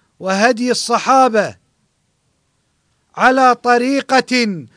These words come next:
معينة وكأنها خاصة بطائفة من الناس، فهذا شذوذ. فمن يستمع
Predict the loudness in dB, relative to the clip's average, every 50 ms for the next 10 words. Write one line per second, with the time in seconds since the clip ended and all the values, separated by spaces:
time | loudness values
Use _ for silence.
0 | _ _ -12 -8 -6 -6 -4 -2 0 0 0 -2 -2 -2 -2 0 0 0 -2 -2
1 | -4 -4 -2 0 0 0 0 -2 -6 -10 -16 _ _ _ _ _ _ _ _ _
2 | -4 0 2 2 2 2 0 0 0 0 0 -2 -4 -2 -2 0 2 2 4 4
3 | 4 4 4 2 0 -4 -8 _ _ _ -18 -10 -4 0 2 4 4 2 0 -4
4 | -6 -2 -2 0 0 -2 -4 _ _ _ _ _ _ _ _ -8 -4 -4 -2 0
5 | 4 4 4 4 2 0 0 2 2 2 2 0 -4 -4 -4 -2 -2 -2 -2 -4
6 | -4 -6 -6 -6 -8 -10 -12 -14 -14 -16 -18 -20 _ _ _ _ _ _ _ _
7 | _ _ _ -16 -14 -12 -10 -8 -8 -8 -8 -8 -8 -8 -8 -10 -14 -16 _ _
8 | _ _ _ _ _ -16 -10 -8 -6 -6 -4 -2 -2 -2 -2 -2 -4 -6 -10 -20
9 | -20 _ _ _ _ _ _ _ _ _ _ _ _ _ _ _ _ _ _ -14
10 | -10 -8 -6 -6 -6 -4 -4 -4 -4 -4 0 0 2 2 2 2 2 0 -2 -6
11 | -12